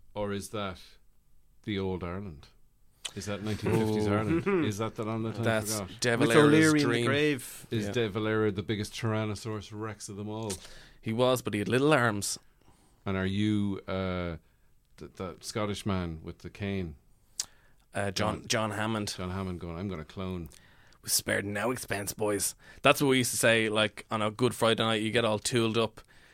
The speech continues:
Speaker 2: You go down to, uh, you go down to your mate. You'd, uh, get a bag of weed, bag of Billy Whiz, bag of chonk, uh, bag of spaz, um, couple of dib dabs, um, a roll or two of the L-,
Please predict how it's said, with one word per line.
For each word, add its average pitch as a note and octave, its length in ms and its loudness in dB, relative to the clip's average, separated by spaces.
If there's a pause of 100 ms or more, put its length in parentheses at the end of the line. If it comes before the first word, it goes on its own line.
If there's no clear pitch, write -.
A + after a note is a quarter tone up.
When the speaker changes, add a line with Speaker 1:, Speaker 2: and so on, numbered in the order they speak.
(160)
Speaker 2:
You A2 80 -10
go A#2+ 80 0
down A2+ 300 0
to, A2 360 2
uh, G#2 360 2 (480)
you A2+ 60 -8
go C3 80 0
down A#2+ 140 0
to A2+ 80 -4
your A2 100 0
mate. A2+ 380 0
You'd, A2 260 -4
uh, G#2 300 -2
get A2 160 -2
a - 20 -6
bag A2 300 0
of A2 60 0
weed, A2 420 0
bag A2+ 200 4
of G2+ 60 -6
Billy A2 220 0
Whiz, G#2+ 540 0 (240)
bag A2 160 2
of - 80 -6
chonk, A2 460 0 (440)
uh, G#2 320 -2
bag A2+ 240 0
of G#2 60 0
spaz, G#2+ 640 2 (540)
um, G#2+ 680 0
couple A#2+ 260 -2
of G#2+ 100 0
dib A2+ 180 2
dabs, G#2 560 2 (460)
um, G#2+ 760 -2
a A#2 80 0
roll A#2 300 4
or A2 80 2
two G#2+ 560 0
of G2+ 240 -4
the A2 160 -2
L-, G#2 420 -2